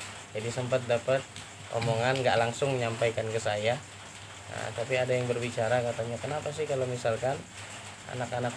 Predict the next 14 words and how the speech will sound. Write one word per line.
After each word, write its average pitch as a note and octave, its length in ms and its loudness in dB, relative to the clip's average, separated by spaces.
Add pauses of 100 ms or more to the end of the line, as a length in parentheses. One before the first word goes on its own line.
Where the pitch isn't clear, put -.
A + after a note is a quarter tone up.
muda A#2+ 160 2
itu A#2+ 240 2
ngaji, A#2+ 320 0
kenapa C3+ 400 0
dibarengi B2+ 480 2
sama B2 240 -2
ngobrol? A#2+ 560 2 (1400)
Kenapa B2 320 2
dibarengi B2+ 400 4
sama B2 320 0
ketawa-tawa? A#2+ 880 2 (880)
Kenapa A#2+ 320 0
dibarengi B2+ 400 2
sama B2+ 400 2